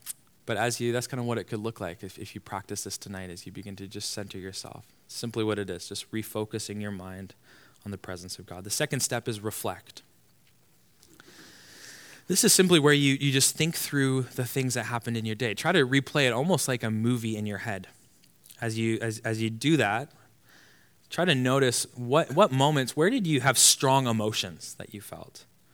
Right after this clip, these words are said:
Or where, where did you maybe act in, in ways that even surprised you, whether good or bad? We've put some guiding questions on the, the little card, and so you can take advantage of that and look at that. But the big idea here is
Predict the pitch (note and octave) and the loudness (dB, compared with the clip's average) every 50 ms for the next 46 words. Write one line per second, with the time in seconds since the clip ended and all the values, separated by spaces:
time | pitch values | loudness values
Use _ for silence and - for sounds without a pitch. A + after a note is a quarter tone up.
0 | _ _ _ _ _ _ _ _ - B2+ B2 C3+ D#3+ F#3+ G3+ - C#3 E3+ G3 A#3 | _ _ _ _ _ _ _ _ -2 0 6 8 8 8 8 8 8 6 6 6
1 | G3+ E3 D3 C#3 C#3 C#3 C3 C3+ B2 - - A#2+ B2 B2 A#2 - - - - A2 | 6 4 4 4 4 2 2 0 -2 0 4 6 6 6 6 2 -4 -6 -4 -4
2 | A2 A2 - A2+ A2 G#2+ G#2 A2 A2+ A#2 A2+ A2 A2 G#2 - A#2+ A#2 A#2 A2 - | -4 -4 -4 -4 -4 -4 -2 2 2 2 2 2 -2 -4 -4 -4 -2 0 -2 -2
3 | A2 - - - A2 A2 A2 G#2 - - A2+ G#2+ G2 G2 G2 G2+ G2+ - - A#2 | -2 -4 -2 0 2 2 2 0 -4 -6 -6 -4 -4 -6 -6 -8 -8 -8 -6 -4
4 | A2 A2 G#2+ G#2 G2+ G2 G2 G2+ G2+ G2+ G2 F#2 F#2+ G2 A2 A2+ - _ _ _ | -2 -2 -2 -2 -4 -6 -6 -6 -8 -8 -8 -8 -10 -12 -14 -16 -20 _ _ _
5 | _ _ _ _ _ _ _ _ _ _ _ _ _ _ _ _ _ _ _ _ | _ _ _ _ _ _ _ _ _ _ _ _ _ _ _ _ _ _ _ _
6 | _ _ _ _ _ - C3+ B2+ - C3 - C#3 B2+ A2+ A#2+ A#2+ A#2+ B2 A#2 - | _ _ _ _ _ -8 -8 -6 -4 -4 0 0 2 4 4 6 6 4 2 0
7 | B2 A2+ A2+ - B2 A2+ A2 G#2+ F2+ G#2+ A2 G#2+ G#2+ G#2+ G#2 G#2 G2+ A2+ A2+ G#2+ | -2 -2 -2 0 -2 -2 -4 -2 -2 -2 -2 0 0 -2 -2 -2 0 0 0 2
8 | A2+ G#2+ G#2+ G#2+ - - - A#2 G#2+ G2+ F#2+ G2+ G#2 - A2 G#2+ G#2+ - A2+ - | 2 2 0 -2 -4 -2 0 2 2 2 0 -2 -6 -6 -6 -6 -6 -6 -8 -6
9 | - A2 G#2 G#2 G2+ G#2+ G#2 G#2+ G#2 G2+ G#2 G2 G#2+ G#2 G#2 F#2 G#2+ A2 A2 - | -6 -6 -6 -6 -6 -4 -4 -4 -4 -6 -6 -4 -4 -4 -4 -4 -4 -6 -4 -4
10 | - A2 A#2 A2 A2 - B2 B2+ B2 A#2+ - D#3 F3 F3 D#3+ C#3 C3+ B2 B2 B2 | -6 -6 -4 -6 -6 -4 -2 -2 -2 0 0 0 4 4 4 4 4 0 0 0
11 | B2 A#2+ A2+ A2 A2 G#2+ G#2+ G#2+ - | 0 0 0 0 -2 0 0 0 -2